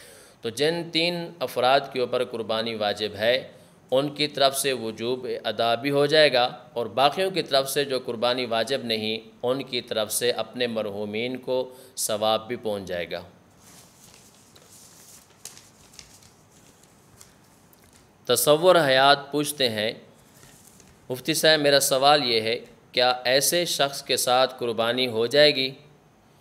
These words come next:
और क्या ऐसे शख्स के हाथ का ज़बीहा हलाल होगा जो नबी पाक सल्लल्लाहु अलैहि वसल्लम के बारे में दर्ज झैल अक़ायद रखता है?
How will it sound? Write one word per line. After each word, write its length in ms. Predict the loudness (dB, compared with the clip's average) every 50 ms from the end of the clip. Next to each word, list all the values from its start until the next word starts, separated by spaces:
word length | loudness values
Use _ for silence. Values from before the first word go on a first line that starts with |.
| _ _ _ _ _ _ -2
और 280 | 2 4 4 4 4 2 0
क्या 240 | 2 4 6 6 6 6 4
ऐसे 300 | 4 2 2 2 0 -2 -2
शख्स 280 | 0 0 0 0 -2 -4
के 120 | -2 -2 -2
हाथ 340 | 0 2 0 0 0 0
का 100 | 0 0 2
ज़बीहा 460 | 2 0 -2 -2 -2 -2 0 0 -2 -2
हलाल 340 | -2 -2 0 2 2 2 2
होगा 300 | 2 2 0 0 0 -2 -4 -6 -12 -20 -20 -20 -20 -20 -20 _ _ _ -12
जो 180 | -4 0 0 0
नबी 380 | 0 0 -2 0 0 2 2 2 0
पाक 340 | 0 2 2 2 2 0
सल्लल्लाहु 800 | -2 -4 -4 -4 -2 -2 -2 -2 0 2 2 2 2 0 -2 -4 -4
अलैहि 380 | -2 -2 -2 -2 -4 -4 -4 -4
वसल्लम 520 | -4 -4 -4 -4 -4 -2 -2 -2 -2 -2 -2
के 140 | -4 -4 -4
बारे 320 | -2 0 0 0 2 0 0
में 160 | 0 -2 -4 -6 -8 -12 -20 -20 -18 -8 -2
दर्ज 400 | 0 0 0 0 -4 -10 -6 -2
झैल 300 | 0 2 4 2 2 0 -4 -6
अक़ायद 520 | -8 -6 -4 -2 0 2 2 2 0 -4 -10 -20 -16 -10 -8
रखता 380 | -8 -8 -8 -6 -4 -2 -2 -2
है? 140 | -2 -6